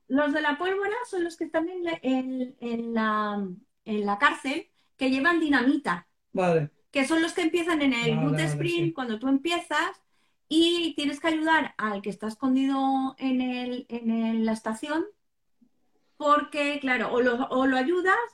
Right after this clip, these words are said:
Speaker 1: o ayudas a los de la pólvora. Y yo no me sale ayudar a los de la pólvora. ¿Qué quieres? La última vez les
Speaker 2: Claro.
Speaker 1: ayudé y le ayudé a matar al otro y todo. Y esta vez, pues, lo he hecho al revés.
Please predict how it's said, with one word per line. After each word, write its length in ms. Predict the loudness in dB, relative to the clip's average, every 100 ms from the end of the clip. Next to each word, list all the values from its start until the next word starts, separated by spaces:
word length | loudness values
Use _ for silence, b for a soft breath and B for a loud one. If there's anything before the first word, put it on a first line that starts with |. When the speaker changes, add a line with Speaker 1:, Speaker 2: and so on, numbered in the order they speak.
| _
Speaker 1:
o 140 | -2 2
ayudas 440 | 2 2 0 0
a 80 | 0
los 160 | 0 0
de 80 |
la 180 | 0 -2
pólvora. 540 | -2 -4 -4 -4 -6 -8
Y 200 | -6 -2
yo 380 | 2 2 0 -8
no 200 | 0 2 2
me 100 | 0
sale 280 | 0 2 2
ayudar 360 | 2 2 2
a 120 | 2 2
los 160 | 0
de 60 | -2
la 180 | -4 -4
pólvora. 380 | -10 -8 -10
¿Qué 180 | -6 -8
quieres? 320 | -6 -6 -4
La 200 | 0 2
última 300 | 2 -2 -2
vez 100 | 0
les 140 | 0 0
Speaker 2:
Claro. 140 | 2
Speaker 1:
ayudé 380 | 2 4 4 2 -6 _ _ 0
y 180 | 4 6
le 100 | 6
ayudé 360 | 6 4 4 4
a 60 |
matar 320 | 6 6 4 4
al 140 | 6
otro 360 | 4 4 0 0
y 60 |
todo. 240 | 0 -2 -2
Y 120 | -2
esta 220 | 0 0
vez, 140 | 0 -2
pues, 160 | -4
lo 100 | -4
he 20 |
hecho 180 | -4 -2
al 80 | -4
revés. 480 | -4 -10 -18 -20